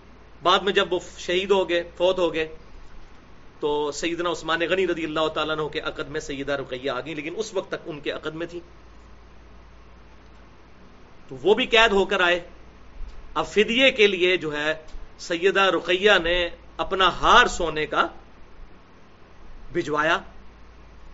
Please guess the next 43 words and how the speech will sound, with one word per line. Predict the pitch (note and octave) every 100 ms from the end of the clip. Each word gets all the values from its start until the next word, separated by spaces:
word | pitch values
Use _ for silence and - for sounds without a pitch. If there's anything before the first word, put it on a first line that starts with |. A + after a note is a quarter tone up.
| - - - - -
آپ | A#3 C#4
صلی | C4 C4
اللہ | B3
علیہ | A#3 A3+
وسلم | - A3 A#3+ A3
کے | A3
سامنے | G3+ A#3+ C#4 C#4+
جب | B3 A3+
وہ | A3+
ہار | E3 G3
آیا | A3+ G3+ G3+ - - - - - - - -
تو | B2+
آپ | F#3 G3+
صلی | G#3
اللہ | F#3+ F#3
علیہ | F3+ F3
وسلم، | - E3+ F#3 F3 E3 - - -
آپ | - E3 C#3
دیدہ | F#3+ G#3
ہو | F#3+ E3
گئے | E3
کہ | E3+
وہ | F3+ D#3+
حضرت | E3+
ختیجہ | E3+ D#3+ F#3+ F3+
کا | F3+ D3 B2+ - -
ہار | C#3+ A#2
تھا | - - - - - - - - - - - - - - - -
جو | F3
آپ | G#3 A3
صلی | G#3
اللہ | G#3+ G#3
علیہ | G3+
وسلم | G3 F#3+ F3+ G3 G3+ - -
نے | E3+ B3
حضرت | A3 F3+ A3
ختیجہ | F#3 F#3 F3+ A3
کو | G#3
دیا | F#3 G#3
تھا، | G#3
اور | G#3 G#3+
حضرت | F#3+ G#3
ختیجہ | - - A3